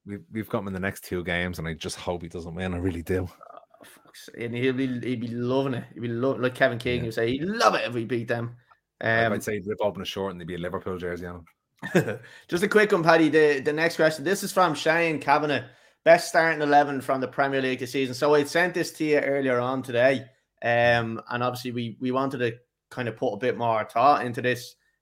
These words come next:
Speaker 2: Um, so we're not gonna answer this one this week. We are gonna actually be revealing our best eleven for next week's podcast. Um,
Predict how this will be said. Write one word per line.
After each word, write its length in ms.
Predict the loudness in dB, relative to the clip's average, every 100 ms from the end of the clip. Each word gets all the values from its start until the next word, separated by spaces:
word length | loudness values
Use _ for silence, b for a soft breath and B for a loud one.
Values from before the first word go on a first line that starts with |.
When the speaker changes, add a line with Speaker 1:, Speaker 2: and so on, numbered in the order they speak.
| -2
Speaker 2:
Um, 400 | 2 4 2 -2 _
so 180 | 0
we're 80 | 2
not 160 | 4 4
gonna 140 | 2
answer 300 | 2 0 0
this 180 | -2 0
one 100 | 0
this 200 | 0 0
week. 180 | -2 0
We 120 | 4
are 180 | 4 6
gonna 160 | 2
actually 560 | 2 -2 -2 -4 -4 -8 _ _ _
be 100 | 2
revealing 460 | 2 4 2 0 2
our 160 | 2 4
best 320 | 4 2 0
eleven 320 | 0 0 -2
for 160 | -4 -2
next 240 | -2 -2
week's 200 | -4 -2
podcast. 500 | -2 0 0 -2 -4 -18 -6
Um, 480 | -4 -2 -4 -6